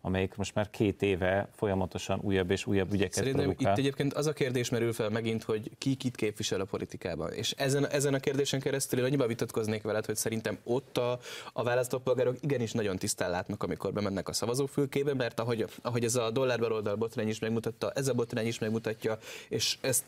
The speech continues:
Speaker 2: tényleg most már egyértelműen mondhatjuk. Ö, van Magyarországon a jobb oldal, amelyik, ö,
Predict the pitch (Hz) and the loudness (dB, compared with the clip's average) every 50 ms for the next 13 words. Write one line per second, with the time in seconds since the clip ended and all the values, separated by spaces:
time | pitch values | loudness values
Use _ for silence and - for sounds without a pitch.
0 | - - - - - - - - 135 135 123 107 98 110 113 - - 101 101 104 | -6 -20 -20 -20 -18 -6 -2 0 0 2 0 0 0 -2 -2 -2 -2 0 0 0
1 | 107 107 110 104 - - 104 95 101 95 92 92 101 110 - - 147 - - 165 | 0 0 -2 -2 -2 -2 0 0 0 0 0 -2 -2 -2 -2 -2 -2 0 0 -2
2 | 165 160 - - - - - - - 131 117 113 117 120 107 120 135 143 139 131 | -2 -2 -6 -14 -18 -18 -16 -6 -2 0 2 2 2 2 2 2 2 2 2 2
3 | 123 117 117 113 110 104 - - 113 104 98 104 110 113 113 107 101 113 104 98 | 2 2 2 2 2 2 0 0 0 0 0 2 2 2 2 2 2 2 2 2
4 | 98 98 95 - - 95 98 90 87 92 92 - - - 104 90 | 2 0 0 0 0 -2 0 0 0 0 -2 -2 -2 -2 0 0